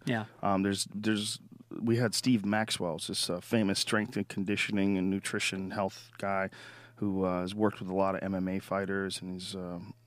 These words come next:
Speaker 2: just a really knowledgeable guy, always on top of, like, health and wellness ki-, type stuff. And he was talking about the cellulose in, like, broccoli and certain vegetables. Like, your body doesn't even process it correctly unless
Speaker 1: 'Cause
Speaker 2: it's
Speaker 1: the cell
Speaker 2: cooked.
Speaker 1: walls are too
Speaker 2: Yeah.
Speaker 1: thick.
Speaker 2: You have to cook it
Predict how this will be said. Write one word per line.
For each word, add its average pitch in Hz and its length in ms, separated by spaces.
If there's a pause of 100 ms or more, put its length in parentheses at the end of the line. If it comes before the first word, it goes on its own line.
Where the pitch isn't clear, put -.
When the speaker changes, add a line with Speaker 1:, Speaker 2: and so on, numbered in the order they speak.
(200)
Speaker 2:
just 127 240
a 139 40
really 117 260
knowledgeable 95 600
guy, 92 320
always 110 340
on 92 140
top 92 300
of, 90 140
like, 87 220
health 95 420
and 92 160
wellness 92 420
ki-, - 140 (160)
type 101 180
stuff. 101 300 (320)
And 131 80
he 147 60
was 156 80
talking 135 320
about 110 220
the 92 100
cellulose 110 720
in, 95 120
like, 87 240
broccoli 123 840
and 87 100
certain 104 380
vegetables. 113 580
Like, 95 140 (300)
your 120 100
body 127 280
doesn't 123 280
even 104 140
process 135 540
it 90 60
correctly 92 420
unless 95 260
Speaker 1:
'Cause 135 140
Speaker 2:
it's - 140
Speaker 1:
the 175 60
cell 160 160
Speaker 2:
cooked. 139 100
Speaker 1:
walls 139 340
are 131 40
too - 160
Speaker 2:
Yeah. 120 180
Speaker 1:
thick. 131 340
Speaker 2:
You 131 100
have 131 140
to 104 80
cook - 320
it - 140